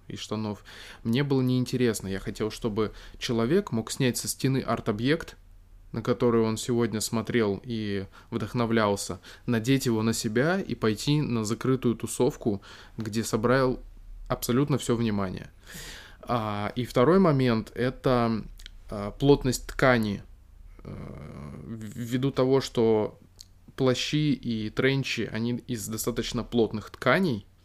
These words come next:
с ними, э, хорошо работать, с также плотными фактурами, такими как, э, краска, э, строительная, такими как, э, штукатурка, ну,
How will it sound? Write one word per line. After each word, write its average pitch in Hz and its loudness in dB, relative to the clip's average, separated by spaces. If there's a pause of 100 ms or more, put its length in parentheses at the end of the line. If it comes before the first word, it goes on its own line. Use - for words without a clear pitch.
(460)
с - -4
ними, 127 2
э, 95 -8
хорошо 127 4
работать, 117 2 (100)
с - -2 (480)
также 123 2
плотными 127 2
фактурами, 110 0
такими 104 -4
как, 98 -6
э, 101 -4
краска, 120 0 (580)
э, 98 -6
строительная, 101 -6
такими 113 -4
как, 104 -6 (1900)
э, 104 -8 (240)
штукатурка, 117 -2
ну, - -8